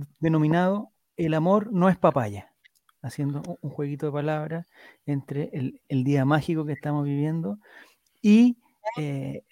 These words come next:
el rival de turno, que nos metió, digamos, nos confitó la papaya, <laughs> como se podría decir en, en el término,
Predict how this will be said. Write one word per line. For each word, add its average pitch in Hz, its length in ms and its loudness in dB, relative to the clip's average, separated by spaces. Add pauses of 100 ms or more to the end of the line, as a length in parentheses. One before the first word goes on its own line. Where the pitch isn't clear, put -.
(120)
el 135 140 2
rival 139 260 4
de 156 80 2
turno, 107 380 -2
que 127 120 -10
nos 123 280 -10
metió, 135 380 -2
digamos, 131 500 -2 (120)
nos 123 220 -6
confitó 135 500 2
la 196 120 8
papaya, 190 340 8
<laughs> 220 120 6
como 175 160 6
se 165 140 -2
podría 160 320 6
decir 156 180 2
en, 156 480 -4
en 147 100 2
el 139 140 0
término, 160 800 2